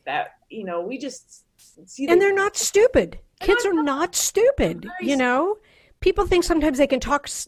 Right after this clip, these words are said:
Speaker 2: talk around kids and they don't get it. Yeah, they get it. You know,
Speaker 1: Oh,
Speaker 2: kids
Speaker 1: yeah.
Speaker 2: are not stupid. And so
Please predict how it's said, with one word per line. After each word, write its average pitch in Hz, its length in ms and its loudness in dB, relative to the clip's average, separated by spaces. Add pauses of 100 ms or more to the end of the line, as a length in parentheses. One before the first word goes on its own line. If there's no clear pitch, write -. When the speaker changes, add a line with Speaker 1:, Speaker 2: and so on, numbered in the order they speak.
Speaker 2:
talk 285 240 -4
around 240 240 0
kids 240 260 -2
and 226 100 -2
they 220 100 2
don't 214 180 -2
get 262 180 0
it. 220 140 -4
Yeah, 349 220 2
they 285 140 4
get 330 300 2
it. 185 240 2
You 233 120 0
know, 233 140 4
Speaker 1:
Oh, - 20 -6
Speaker 2:
kids 233 340 0
Speaker 1:
yeah. 254 80 0
Speaker 2:
are - 20 -4
not 214 400 -6
stupid. 320 480 -2
And 175 160 -4
so 202 240 0